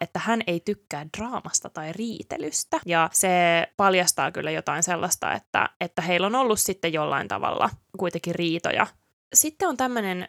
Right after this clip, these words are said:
keissi tullut oikeastaan molempien tai molemmista leireistä tullut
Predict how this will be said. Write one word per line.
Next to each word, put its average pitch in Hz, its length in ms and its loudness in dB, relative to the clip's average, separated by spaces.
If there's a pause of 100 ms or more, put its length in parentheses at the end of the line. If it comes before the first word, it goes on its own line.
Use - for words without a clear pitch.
(100)
keissi 202 680 4
tullut 185 220 0
oikeastaan 185 460 0
molempien 185 920 -2
tai 180 120 0
molemmista 190 680 0
leireistä - 760 2 (340)
tullut 175 280 -2